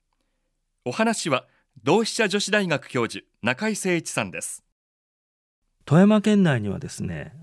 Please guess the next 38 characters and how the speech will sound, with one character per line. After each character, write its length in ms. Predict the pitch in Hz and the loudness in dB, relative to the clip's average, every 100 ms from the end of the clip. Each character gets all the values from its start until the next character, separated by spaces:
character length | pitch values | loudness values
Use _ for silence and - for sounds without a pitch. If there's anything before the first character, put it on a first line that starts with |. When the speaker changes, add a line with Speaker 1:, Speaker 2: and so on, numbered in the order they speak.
| - | 0
Speaker 2:
日 120 | 117 | 2
本 340 | 139 196 196 190 | 6 6 6 4
の 100 | 180 | 2
歴 260 | 175 175 | -2 -4
史 140 | 165 - | -6 -4
と 120 | 160 | -2
直 120 | 160 151 | -2 -4
結 240 | - 165 165 | -4 -2 -4
す 160 | - | -2
る 80 | 165 | -2
よ 220 | 156 123 | 0 0
う 20 | |
な 240 | 92 85 - _ - _ | -2 -4 -8 _ -20 _
遺 60 | - | -6
跡 260 | 151 131 | -6 -2
や 100 | 139 | -2
資 140 | 127 135 | -2 0
料 140 | 120 | -2
っ 60 | 92 | -2
て 140 | - | -8
い 40 | 127 | -8
う 20 | |
の 80 | 110 | -6
は、 140 | 85 | -6
ま 80 | - | -10
あ、 40 | |
数 220 | - 196 185 | -2 0 0
多 80 | |
く 120 | 98 - | -2 -4
存 220 | 98 92 | -6 -4
在 180 | 95 85 | -6 -8
し 100 | - | -10
て 80 | |
い 60 | 87 | -10
ま 120 | 80 | -10
す 120 | - | -14
よ 60 | 80 | -8
ね。 260 | 127 214 | -4 -4